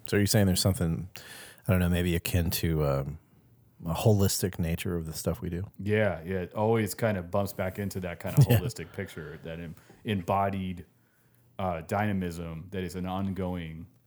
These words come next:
Speaker 2: state of affairs.
Speaker 1: Mm-hmm.
Speaker 2: That you're, meaning you are a conscious being walking through space in motion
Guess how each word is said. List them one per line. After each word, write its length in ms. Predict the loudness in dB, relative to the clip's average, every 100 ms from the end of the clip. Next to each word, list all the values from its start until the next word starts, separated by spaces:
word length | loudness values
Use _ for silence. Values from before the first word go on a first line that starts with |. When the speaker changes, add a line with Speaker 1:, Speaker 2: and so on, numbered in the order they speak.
| _
Speaker 2:
state 260 | -14 -8 -6
of 100 | -6
affairs. 480 | -6 -8 -8 -10 -4
Speaker 1:
Mm-hmm. 220 | -2 0 -2 -6 -20 _ -14
Speaker 2:
That 180 | -12 -8
you're, 380 | -8 -8 -10 -10
meaning 300 | -4 -2 0
you 180 | -2 -2
are 140 | -2 -4
a 60 | -8
conscious 440 | -6 -6 -6 -12
being 340 | -8 -8 -8
walking 400 | -8 -10 -10 -12
through 240 | -12 -10 -10
space 440 | -10 -8 -8 -10
in 220 | -12 -10
motion 480 | -10 -12 -10 -10 -10